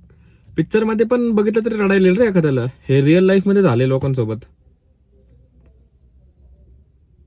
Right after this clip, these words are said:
काय केलं पाहिजे त्या आईने? भाई, अशी पोरं आहेत ना, जन्माला यायच्या आधीच मेलेली बरी, माहिती का? literally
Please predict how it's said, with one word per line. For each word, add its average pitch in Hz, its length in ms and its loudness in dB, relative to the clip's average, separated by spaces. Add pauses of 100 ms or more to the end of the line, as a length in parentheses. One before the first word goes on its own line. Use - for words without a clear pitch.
(480)
काय 214 160 -2
केलं 185 200 2
पाहिजे 135 260 -2
त्या 127 80 -4
आईने? 120 280 -4 (460)
भाई, 139 240 -4
अशी 139 280 -4
पोरं 151 220 -4
आहेत 143 180 -6
ना, 127 240 -4 (720)
जन्माला 131 320 -2
यायच्या 135 380 -2
आधीच 139 220 -4
मेलेली 127 300 -2
बरी, 113 180 -4
माहिती 117 220 -6
का? 101 60 -8
literally 101 380 -8